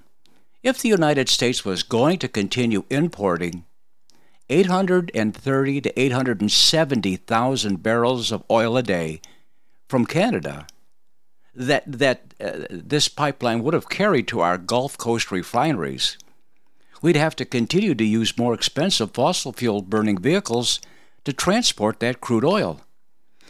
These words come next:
Now, this is far less efficient than a pipeline and <laughs> far more polluting.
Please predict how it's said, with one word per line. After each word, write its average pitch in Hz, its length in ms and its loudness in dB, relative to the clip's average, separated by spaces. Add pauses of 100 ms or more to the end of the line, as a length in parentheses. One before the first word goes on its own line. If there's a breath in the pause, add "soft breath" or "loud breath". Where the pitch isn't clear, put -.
(180 loud breath)
Now, 117 280 2 (120)
this 165 360 0
is 123 100 -2
far 160 520 4
less 123 300 2
efficient 95 720 0
than 98 140 -2
a 85 40 -4
pipeline 80 640 -4 (460)
and 123 180 -2
<laughs> - 80 -14
far 135 200 0
more 101 200 0
polluting. 110 600 -2